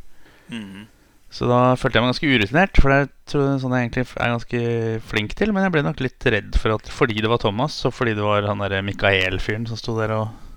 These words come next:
Speaker 2: loka,
Speaker 1: Ja.
Speaker 2: så hadde jeg nok litt for mye respekt, altså. Så da gikk det for treigt fram på den flanken, og så lot jeg ham på den andre flanken, så da gikk det egentlig som det måtte gå. Eh,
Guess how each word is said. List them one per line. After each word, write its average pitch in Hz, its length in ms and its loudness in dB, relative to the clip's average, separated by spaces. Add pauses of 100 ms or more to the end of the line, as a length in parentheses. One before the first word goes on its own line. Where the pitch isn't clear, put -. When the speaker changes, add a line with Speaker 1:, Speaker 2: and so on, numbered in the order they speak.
(460)
Speaker 2:
loka, 120 400 0
Speaker 1:
Ja. - 0 - (340)
Speaker 2:
så - 160 -8
hadde 120 140 0
jeg 110 40 -2
nok 131 140 -4
litt 120 140 -2
for 123 80 -4
mye 113 180 -2
respekt, 151 360 -8
altså. 208 200 -6 (180)
Så - 180 -14
da 156 200 0
gikk 143 220 -2
det 139 60 -12
for - 60 -8
treigt 127 420 -2
fram 117 180 0
på 127 80 -2
den 113 140 0
flanken, 117 380 -2
og 175 60 -6
så 143 160 -2
lot 117 240 -2
jeg 135 60 2
ham 139 80 0
på 156 80 -4
den 147 100 -2
andre 104 140 -2
flanken, 143 340 -4
så 160 120 -10
da 143 180 -2 (480)
gikk - 200 -6
det 135 200 6
egentlig 113 140 -4
som 117 120 0
det 131 160 0
måtte - 160 -6
gå. 123 140 0 (420)
Eh, 139 600 -2